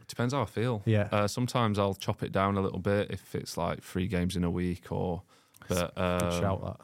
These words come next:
Speaker 2: that.
Speaker 1: um, but yeah, like, I don't, I don't read too much into stuff. I remember Rhodesy was,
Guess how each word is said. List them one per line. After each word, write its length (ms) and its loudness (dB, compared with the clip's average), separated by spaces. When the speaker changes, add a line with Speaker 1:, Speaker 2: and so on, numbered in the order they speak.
Speaker 2:
that. 60 0
Speaker 1:
um, 720 0
but 120 -16
yeah, 280 -2
like, 220 -6
I 40 -10
don't, 320 -2
I 40 -8
don't 160 2
read 160 0
too 140 -2
much 200 -2
into 140 0
stuff. 220 -6
I 40 0
remember 280 2
Rhodesy 680 -2
was, 340 -6